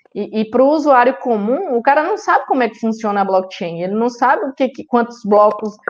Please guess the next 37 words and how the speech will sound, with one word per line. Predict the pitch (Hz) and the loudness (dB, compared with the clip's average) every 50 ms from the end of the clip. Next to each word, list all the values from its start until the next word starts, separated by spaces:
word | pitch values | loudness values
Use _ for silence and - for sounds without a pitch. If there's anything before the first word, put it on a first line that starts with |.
| - - - | -12 -6 -2
quantas | - 226 226 233 226 226 | -2 0 2 2 2 0
T | 226 - - 226 214 | 0 0 2 2 2
X | 214 220 - 233 233 - | 2 0 -2 -4 -4 -2
cabem | - - 220 214 220 220 | 0 2 2 4 4 2
num | 220 220 208 196 | 0 -2 -4 -2
bloco. | 190 185 175 175 180 190 - _ _ _ _ _ _ _ _ _ - | 0 2 2 2 0 -4 -16 _ _ _ _ _ _ _ _ _ 0
E | 226 254 | 2 2
o | 262 | 2
cara | 269 294 269 285 302 | 4 2 2 2 2
só | 302 359 311 | 2 2 2
vai | 294 311 302 294 | 4 4 2 4
lá, | 294 285 294 311 | 4 4 4 4
de | 302 | 2
acordo | 320 302 - 311 311 | 2 0 0 -2 -2
com | 320 294 | -2 -2
a | - | 0
carteira | - 302 294 311 269 277 262 | 0 0 0 0 0 0 2
dele, | 269 277 294 311 294 | 2 0 0 -2 -4
pode | - 285 277 - | -6 -6 -6 -6
ser | - 330 | -6 -8
que | 294 - 311 277 | -6 -6 -4 -4
mande | 285 285 294 294 | -4 -4 -4 -6
com | - 294 | -4 -4
uma | 285 277 277 | -2 -2 -2
fi | 277 - 277 254 | -2 -2 -2 0
baixíssima, | 220 392 427 - - - 277 277 285 - - 370 508 - _ _ _ _ _ _ _ _ _ _ _ _ _ - - _ - | 2 2 2 0 0 -2 -2 -2 -2 -4 -4 -6 -6 -6 _ _ _ _ _ _ _ _ _ _ _ _ _ -18 -18 _ -4
baixíssima, | 202 214 226 240 233 - 254 262 262 359 359 - - _ _ _ _ - | 0 0 0 0 0 0 -2 -2 -2 -6 -14 -16 -20 _ _ _ _ -2
e | 214 233 | 2 4
aí | 233 233 247 269 | 4 4 4 2
o | 330 339 | 0 -2
cara | - - 330 320 320 294 | 0 0 2 2 2 2
vai | 262 277 269 262 | 4 4 4 4
lá | 240 247 277 330 | 4 2 0 -2
no | 330 330 | -6 -8
Twitter | - - 302 269 262 262 285 - - 277 | -8 -6 -4 -2 -2 -4 -2 -2 0 0
da | 262 254 | 0 0
Coin, | 254 254 262 262 262 254 | -2 -2 -4 -4 -4 -4